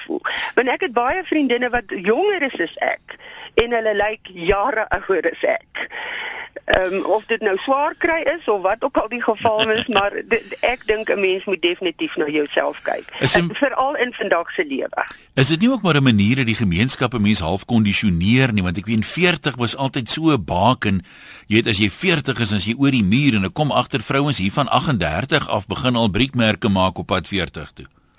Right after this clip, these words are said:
Speaker 1: Ja, definitief. Ek meen, t-, eh, d-, eh, voordat ek veertig gewees het,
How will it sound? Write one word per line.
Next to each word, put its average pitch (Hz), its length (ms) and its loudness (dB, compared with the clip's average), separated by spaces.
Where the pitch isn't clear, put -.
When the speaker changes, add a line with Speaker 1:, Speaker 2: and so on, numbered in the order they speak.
Speaker 1:
Ja, 494 460 2
definitief. 392 720 0
Ek 269 140 -2
meen, 294 260 0
t-, 269 80 0
eh, 226 220 -2
d-, 220 120 -4
eh, 214 80 2
voordat 370 400 0
ek 381 260 0
veertig 254 420 0
gewees 185 380 -2
het, - 160 -2